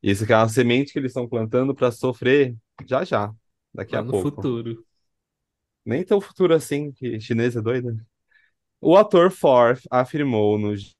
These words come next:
Speaker 1: M M Live House que super namoraria o seu parceiro de telas Gemini, sem problemas, se um dia ele sentisse algo a mais do que amizade.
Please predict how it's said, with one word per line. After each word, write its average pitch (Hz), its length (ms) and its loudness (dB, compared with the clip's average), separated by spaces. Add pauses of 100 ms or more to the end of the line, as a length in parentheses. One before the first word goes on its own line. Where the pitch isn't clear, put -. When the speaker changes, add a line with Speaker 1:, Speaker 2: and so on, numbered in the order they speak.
Speaker 1:
M 131 340 -6
M 101 180 -6
Live 92 340 -6
House 92 520 -4 (200)
que 127 360 -2
super 220 880 2 (880)
namoraria 117 1000 -2
o 117 100 -12
seu 110 260 -6
parceiro 117 640 -6
de 139 120 -12
telas 101 380 -2
Gemini, 101 500 -6 (340)
sem 165 300 -2
problemas, 135 680 2 (260)
se - 220 -6
um 165 100 0
dia 127 160 -2
ele 117 140 -2
sentisse 113 600 -8
algo 107 500 0 (520)
a 156 120 2
mais 110 580 -4 (140)
do 127 160 -6
que 120 140 -6
amizade. 101 720 -8